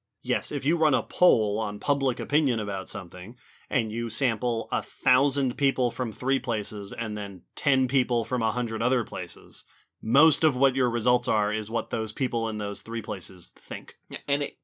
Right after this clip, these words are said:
Speaker 2: could end up that if you do a better poll following that up and poll everyone evenly, that you get the same results. Like,
Speaker 1: Mm-hmm.
Speaker 2: and those three places might have been an ap-, accurate representation of the whole area.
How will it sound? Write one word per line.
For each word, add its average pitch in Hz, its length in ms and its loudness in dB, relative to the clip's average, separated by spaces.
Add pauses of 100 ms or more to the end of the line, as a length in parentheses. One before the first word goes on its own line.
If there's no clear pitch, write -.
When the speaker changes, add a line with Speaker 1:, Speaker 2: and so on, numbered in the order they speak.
Speaker 2:
could 175 340 2
end 160 240 -2
up 196 260 2
that 120 260 0
if 127 200 -4
you 127 60 -4
do 127 120 -2
a 120 80 0
better 117 320 -4
poll 117 320 -4
following 113 380 -6
that 101 160 -4
up 170 320 0 (120)
and 113 240 -6
poll 117 260 0
everyone 107 380 -2
evenly, 127 520 -8 (340)
that 143 220 0
you 165 80 -2
get 170 180 2
the 135 80 -2
same 123 240 -2
results. 107 460 -4
Like, 95 140 -4
Speaker 1:
Mm-hmm. 90 340 -14 (160)
Speaker 2:
and 123 240 -2
those 127 180 4
three 135 180 -4
places 127 520 -2
might 101 320 0
have 135 160 -2
been 247 160 4
an 220 100 -2
ap-, 139 140 -2 (100)
accurate 120 460 0
representation 110 840 -6 (380)
of 113 220 4
the 113 120 2
whole 117 380 0
area. 101 320 -4